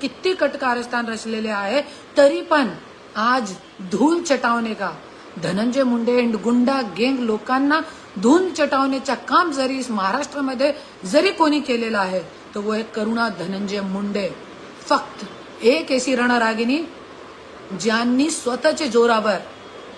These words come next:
कोणत्याही पार्टी, कोणत्याही नेत्याचा पाठबळ नसताना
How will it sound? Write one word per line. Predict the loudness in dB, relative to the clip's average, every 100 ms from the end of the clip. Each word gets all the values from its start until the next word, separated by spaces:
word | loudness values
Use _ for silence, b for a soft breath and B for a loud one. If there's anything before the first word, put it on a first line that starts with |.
| -18 -18 -6 2
कोणत्याही | 4 4 2 2 2
पार्टी, | 2 2 2 2 -4
कोणत्याही | -2 -2 0 0 2
नेत्याचा | 0 -2 -4 -6
पाठबळ | -2 0 0 0
नसताना | 0 -2 0 2 2 2